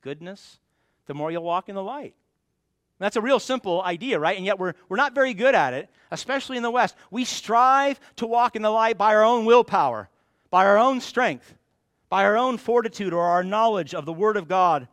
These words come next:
or Christianity. If you draw near to God,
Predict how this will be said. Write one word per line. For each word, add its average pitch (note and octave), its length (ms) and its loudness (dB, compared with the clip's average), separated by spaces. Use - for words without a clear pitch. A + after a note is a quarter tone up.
or D#3 120 -6
Christianity. E3+ 840 -10
If - 80 -20
you B3+ 100 -6
draw B3 280 0
near A3 240 -6
to G3 120 -18
God, D#3+ 500 -2